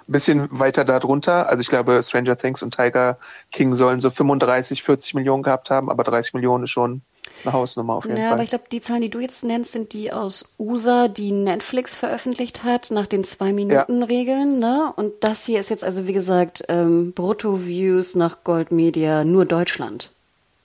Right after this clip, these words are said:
Speaker 2: Und wie gesagt,
Speaker 1: Ach so,
Speaker 2: kum-,
Speaker 1: okay.
Speaker 2: kumul-, kumuliert,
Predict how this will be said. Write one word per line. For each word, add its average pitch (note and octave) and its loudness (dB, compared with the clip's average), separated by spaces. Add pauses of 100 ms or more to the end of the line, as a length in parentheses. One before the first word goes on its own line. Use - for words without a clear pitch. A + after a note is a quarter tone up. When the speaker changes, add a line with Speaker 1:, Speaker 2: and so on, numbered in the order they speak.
(120)
Speaker 2:
Und E3+ 2
wie F3+ 6
gesagt, D#3 0
Speaker 1:
Ach - -8
so, G#3 4
Speaker 2:
kum-, - -8
Speaker 1:
okay. - -2
Speaker 2:
kumul-, G#3 4
kumuliert, G#3+ -2